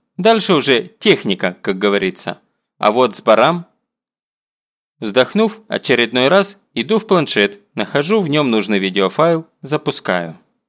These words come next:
Время действия.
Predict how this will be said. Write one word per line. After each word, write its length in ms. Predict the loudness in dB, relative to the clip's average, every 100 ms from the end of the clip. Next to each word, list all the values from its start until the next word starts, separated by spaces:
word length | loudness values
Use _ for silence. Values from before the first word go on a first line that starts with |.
| _ _ _ _ _ _ _ _ _ _ _ _ _ _ _ _ _ _ _ _ _ _ _ _ _ _ _ _ _ _ _ _ -10
Время 360 | 0 2 2
действия. 680 | 2 2 0 0 0 0 -4